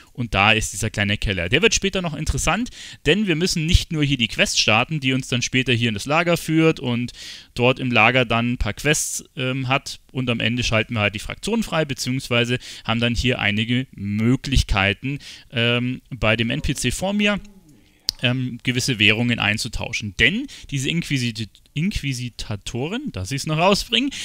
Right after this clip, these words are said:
die wir töten müssen, die können wir nicht einfach unboxen, sondern, äh, wir müssen ein Schild, das sie haben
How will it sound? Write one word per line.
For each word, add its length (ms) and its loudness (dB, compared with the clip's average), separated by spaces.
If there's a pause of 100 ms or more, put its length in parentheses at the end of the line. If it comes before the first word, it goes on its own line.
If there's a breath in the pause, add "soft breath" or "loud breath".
(140 loud breath)
die 140 2
wir 100 2
töten 300 2
müssen, 200 0
die 60 -2
können 200 0
wir 40 2
nicht 140 2
einfach 160 0
unboxen, 480 0
sondern, 520 2 (440 loud breath)
äh, 260 2
wir 160 0
müssen 440 -2
ein 260 -2
Schild, 520 0
das 220 -4
sie 140 0
haben 380 0